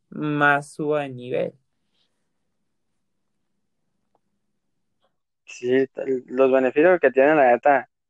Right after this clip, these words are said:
Speaker 2: subir de nivel en Mercado Libre, la neta, sí conviene, aunque sea por, por,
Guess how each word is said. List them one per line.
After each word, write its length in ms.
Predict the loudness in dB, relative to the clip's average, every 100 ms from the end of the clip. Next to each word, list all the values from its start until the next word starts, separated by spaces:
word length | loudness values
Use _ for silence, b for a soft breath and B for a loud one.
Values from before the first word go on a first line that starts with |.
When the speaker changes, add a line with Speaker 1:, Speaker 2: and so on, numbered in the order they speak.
| _ -2
Speaker 2:
subir 260 | 2 4
de 100 | 4
nivel 240 | 4 6 4
en 100 | 2
Mercado 280 | 2 2
Libre, 300 | 2 0 -2 0
la 140 | 0
neta, 180 | 2 0 -2 _ b _ _ _
sí 120 | -4
conviene, 720 | 0 0 2 4 2 0 -4 -10 _ _ _ _ _ _ _ _
aunque 340 | -4 -2 0 2
sea 140 | 2
por, 280 | 2 0 0 _ _ _ 0
por, 500 | 2 2 -4 -12